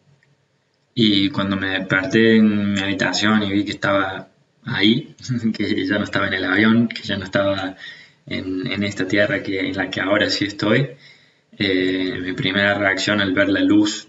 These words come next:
de mi habitación en el amanecer fue largarme a llorar. Eh, del, del impacto que tenía para mí el, el haber tomado la decisión de volver y, y todas las dudas que tenía al respecto.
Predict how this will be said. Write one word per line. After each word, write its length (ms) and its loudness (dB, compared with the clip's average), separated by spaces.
de 200 -2
mi 140 -2
habitación 640 0
en 140 -6
el 200 -8
amanecer 600 -2
fue 480 -2
largarme 460 -8
a 40 -10
llorar. 380 -10
Eh, 640 -2
del, 460 -6
del 220 -2
impacto 440 0
que 60 0
tenía 340 2
para 280 2
mí 180 2
el, 420 0
el 140 -4
haber 320 2
tomado 320 -2
la 80 -2
decisión 360 -4
de 40 -6
volver 480 0
y, 300 -4
y 220 -6
todas 160 4
las 240 -4
dudas 320 0
que 100 -10
tenía 220 -4
al 80 -6
respecto. 540 -6